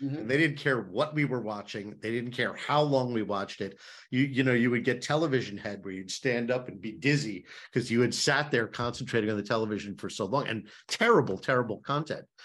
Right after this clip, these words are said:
Speaker 2: But is it any surprise that I have spent my life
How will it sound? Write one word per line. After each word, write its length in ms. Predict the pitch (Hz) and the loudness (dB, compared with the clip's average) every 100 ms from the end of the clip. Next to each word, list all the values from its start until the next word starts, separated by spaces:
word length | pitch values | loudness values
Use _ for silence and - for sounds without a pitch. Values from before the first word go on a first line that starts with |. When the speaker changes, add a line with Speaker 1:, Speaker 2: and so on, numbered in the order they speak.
| - - - | -20 -6 4
Speaker 2:
But 300 | 147 139 147 | 4 4 4
is 220 | 180 147 | 4 6
it 180 | 156 - 143 | 2 0 0
any 280 | 160 196 | 2 2
surprise 600 | 190 156 147 131 131 151 127 | 2 -2 0 2 2 2 0
that 120 | 113 | -2
I 140 | 127 | -2
have 120 | 127 | -2
spent 340 | - - 123 135 | -6 -2 -2 0
my 160 | 123 | -4
life 420 | 113 107 104 139 | -2 -2 -2 -4